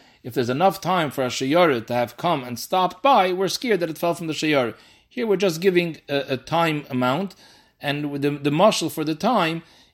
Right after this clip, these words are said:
is how long it takes, Kedei Lichte V'Saget. As long as it takes to read a get, that's the time period of Zman Merubah, as opposed to La'alter. B'Yitzchak Omer, Kedei L'Kroisei.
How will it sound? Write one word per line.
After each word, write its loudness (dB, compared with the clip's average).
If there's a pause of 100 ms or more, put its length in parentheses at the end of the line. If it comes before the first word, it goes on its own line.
is 0
how 4
long 0
it -4
takes, 2 (760)
Kedei 0
Lichte -2
V'Saget. 0
As -8
long 0
as 0
it -4
takes 0
to -2
read 2
a 4
get, 2
that's 2
the -4
time -2
period 2
of -2
Zman 2
Merubah, 4
as -8
opposed -4
to -6
La'alter. 0
B'Yitzchak -2
Omer, 0 (720)
Kedei 2
L'Kroisei. 2